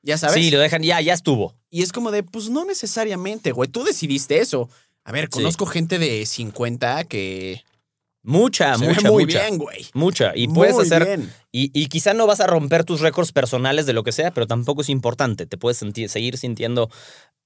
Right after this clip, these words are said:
Speaker 2: mejor que nunca.
Speaker 1: Ujú.
Speaker 2: Se vuelve súper importante de nuevo en estos años, si ya llevabas tiempo,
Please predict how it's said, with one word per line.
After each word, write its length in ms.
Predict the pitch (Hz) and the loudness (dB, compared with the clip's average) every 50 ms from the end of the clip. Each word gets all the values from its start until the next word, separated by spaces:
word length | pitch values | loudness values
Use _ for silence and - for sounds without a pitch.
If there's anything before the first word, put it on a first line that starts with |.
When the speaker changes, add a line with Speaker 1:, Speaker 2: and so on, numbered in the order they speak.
| _ _ - | _ _ -8
Speaker 2:
mejor 260 | 110 107 - 143 135 | -6 -2 0 0 0
que 100 | 123 123 | 0 0
nunca. 500 | 143 165 175 175 170 175 170 160 - _ - | 2 2 2 2 2 2 2 2 0 _ -8
Speaker 1:
Ujú. 240 | 151 151 185 202 220 | -8 -6 -6 -6 -4
Speaker 2:
Se 100 | - - | -2 0
vuelve 320 | 165 127 143 151 147 143 117 | 2 4 4 4 4 2 2
súper 420 | - 170 180 185 185 - 170 151 | 4 4 6 6 6 4 4 2
importante 560 | 139 127 120 120 117 117 135 131 127 123 127 | 2 2 0 0 0 0 0 0 0 2 0
de 60 | 120 | 0
nuevo 180 | 113 120 120 123 | 2 2 0 0
en 60 | 120 | -2
estos 240 | 117 - - 117 - | -2 -4 -4 -4 -2
años, 240 | 117 117 123 127 120 | -2 0 -2 -2 -4
si 140 | - - 101 | -4 -6 -4
ya 120 | 101 110 | -2 0
llevabas 560 | 123 120 117 107 110 110 107 107 - - - _ | 0 2 2 2 2 2 2 0 -2 -4 -8 _
tiempo, 480 | - - 117 113 120 120 120 127 135 135 | -8 -4 -4 -2 -2 -2 -4 -6 -6 -8